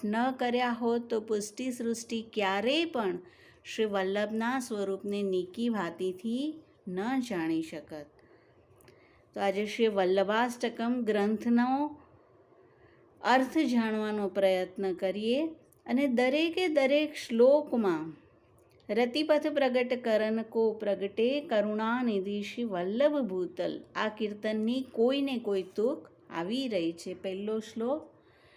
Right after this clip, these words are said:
"શ્રીમદ વૃંદાવનેન્દુ પ્રકટિત રસિકાનંદ સંદોહ રૂપ." શ્રીમદ વૃંદાવન ચંદ્રે રસિક ભક્તો માટે પ્રગટ કરેલી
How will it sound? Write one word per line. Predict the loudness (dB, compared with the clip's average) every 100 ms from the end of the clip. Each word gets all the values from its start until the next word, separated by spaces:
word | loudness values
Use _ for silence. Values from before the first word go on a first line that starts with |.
| -20 -18
"શ્રીમદ | -6 -2 0 2 0 0
વૃંદાવનેન્દુ | 2 4 4 2 2 0 -2 -2 0 0 -2
પ્રકટિત | -2 -2 -2 -8 -8 -8
રસિકાનંદ | -4 -4 -4 -10 -6 -6 -2 -2 -2 -2 -2 -2 -4 -6 -6
સંદોહ | -6 -4 -2 -2 0 0 -2
રૂપ." | -2 -4 -6 -8 -12 -14 -20 -20 -20 -20 -20
શ્રીમદ | -12 0 4 4 4 2
વૃંદાવન | 2 2 4 4 6 6 4
ચંદ્રે | 4 2 2 2 2
રસિક | 2 -2 -2 -4 -4
ભક્તો | -2 -2 -2 -4 0
માટે | 0 -2 -4 0 0
પ્રગટ | 0 0 0 0 -2 -2 0
કરેલી | 0 2 -2 -2 -2 -4